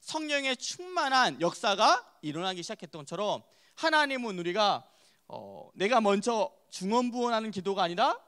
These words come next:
언약 기도로 치유받기 원하시고, 또 말씀을 기도화시키기 원하시고, 그 기도화시키는 기도팀들이 모여서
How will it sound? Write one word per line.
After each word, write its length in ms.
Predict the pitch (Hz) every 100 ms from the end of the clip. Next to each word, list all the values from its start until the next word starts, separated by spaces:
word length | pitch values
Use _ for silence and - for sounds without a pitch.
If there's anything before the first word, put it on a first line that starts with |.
| -
언약 500 | 156 175 208 285 285
기도로 360 | 233 220 214 214
치유받기 460 | - 262 226 -
원하시고, 560 | 170 156 156 165 277 427 _ _ _ _
또 460 | 277 262 254 247 -
말씀을 920 | 135 135 190 190 240 254 254 330 453 -
기도화시키기 960 | - 190 208 330 330 302 254 - 233 196
원하시고, 680 | 160 156 - 208 170 - _ _
그 200 | - 277
기도화시키는 1080 | 277 - 208 262 269 262 240 - 262 262 254 - _ _ -
기도팀들이 1000 | - 202 339 339 - 415 403 381 349 277
모여서 680 | 175 170 165 240 170 117